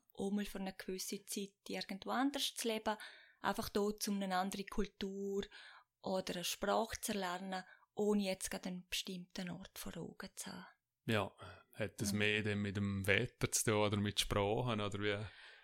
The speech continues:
Speaker 2: wie
Speaker 1: Mhm.
Speaker 2: tätisch so ein Ort aussuchen?
Speaker 1: Also ich has gern warm.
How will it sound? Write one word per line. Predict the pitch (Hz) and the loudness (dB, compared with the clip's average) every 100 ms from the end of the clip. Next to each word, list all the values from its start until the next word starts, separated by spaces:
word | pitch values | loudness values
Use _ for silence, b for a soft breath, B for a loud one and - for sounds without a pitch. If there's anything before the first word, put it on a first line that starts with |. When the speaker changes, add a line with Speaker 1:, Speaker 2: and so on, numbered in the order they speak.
| B - | B -6
Speaker 2:
wie | 117 | -2
Speaker 1:
Mhm. | - | 4
Speaker 2:
tätisch | 101 113 117 120 | 8 10 10 10
so | - 110 | 8 6
ein | 113 | 6
Ort | 104 - - | 6 2 0
aussuchen? | 104 110 - - 104 107 123 - B B B B B B B - _ _ | 0 4 6 6 6 4 0 -6 B B B B B B B -20 _ _
Speaker 1:
Also | - - - | -2 0 6
ich | 262 240 | 8 8
has | 220 208 - - | 4 4 2 4
gern | 190 190 185 175 | 4 4 0 -4
warm. | 160 165 208 330 | -4 -2 -2 -2